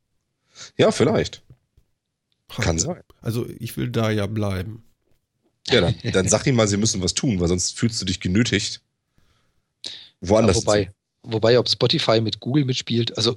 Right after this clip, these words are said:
Speaker 3: Spotify ist groß, sie wissen, was sie tun, sie tun das gut, aber Google ist dann doch eine andere Hausnummer. Ich
Speaker 2: Mhm.
Speaker 3: weiß ja nicht, ob Google da einfach mal rein investiert und sagt, "Gut, das können wir, das tut uns nicht weh, wenn wir da rote Zahlen haben, Hauptsache, wir haben ein paar User gewonnen."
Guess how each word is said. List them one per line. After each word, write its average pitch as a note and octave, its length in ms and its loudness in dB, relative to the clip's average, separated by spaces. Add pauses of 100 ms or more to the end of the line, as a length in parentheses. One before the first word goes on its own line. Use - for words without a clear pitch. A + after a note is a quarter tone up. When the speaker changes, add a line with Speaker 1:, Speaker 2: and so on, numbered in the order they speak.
Speaker 3:
Spotify C3 380 2
ist G2 140 0
groß, C3+ 520 2
sie G#2+ 140 0
wissen, A#2+ 200 2
was C3 140 2
sie - 80 -2
tun, G3+ 260 -2
sie B2 120 2
tun A2 160 0
das G2 160 2
gut, A#2+ 340 0 (600)
aber A#2 140 2
Google D#3+ 220 2
ist - 140 4
dann C3 60 2
doch D3 120 2
eine D#3 80 0
andere C3 220 4
Hausnummer. G2 460 0 (720)
Ich A2 180 -2
Speaker 2:
Mhm. B2 60 4
Speaker 3:
weiß A2+ 80 6
ja C3 80 6
nicht, C3+ 160 4
ob C3 120 -2
Google C#3+ 260 4
da B2 200 4
einfach B2+ 360 -2
mal G#2+ 440 2 (420)
rein B2 380 2
investiert E3+ 800 0
und B2+ 120 -4
sagt, - 280 -2
"Gut, - 240 -6
das - 140 -2
können A2 220 0
wir, F#3 180 0 (240)
das B2 240 -2
tut C3 180 0
uns A#2+ 180 -2
nicht G#2+ 240 -2
weh, G2 220 0
wenn A#2+ 100 2
wir C#3 80 2
da C3+ 60 4
rote B2+ 320 2
Zahlen C3 280 2
haben, D#3+ 140 0
Hauptsache, A#2 380 0
wir A2 80 2
haben G#2 100 -2
ein G2 80 0
paar G#2 100 0
User G2+ 280 -2
gewonnen." C3 280 2